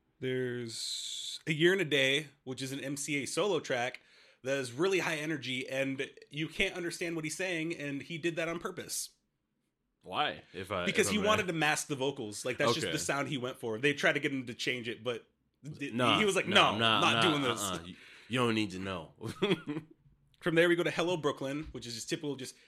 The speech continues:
Speaker 1: eight oh eight beats. You know, the, they're just going hard. There's also a sample that hasn't been identified that's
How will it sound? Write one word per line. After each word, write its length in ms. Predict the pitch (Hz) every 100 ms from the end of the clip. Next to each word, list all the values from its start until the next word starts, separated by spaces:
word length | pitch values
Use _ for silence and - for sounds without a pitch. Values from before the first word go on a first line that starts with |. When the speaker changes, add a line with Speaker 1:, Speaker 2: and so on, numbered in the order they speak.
| _ -
Speaker 1:
eight 180 | 170 165
oh 140 | 160
eight 240 | 156 151 131
beats. 800 | 156 160 - - - - - - _ _ _ _ _ _ _ _ _ -
You 160 | 120 117
know, 140 | 113
the, 100 | 120
they're 280 | 127 135 147
just 180 | 135 131
going 240 | 165 147
hard. 380 | 139 156 143 147
There's 160 | 147 147
also 180 | 180 202
a 60 |
sample 340 | - 160 143 147
that 140 | 127
hasn't 260 | 147 123 127
been 80 |
identified 480 | 120 113 113 - 120
that's 200 | 117 -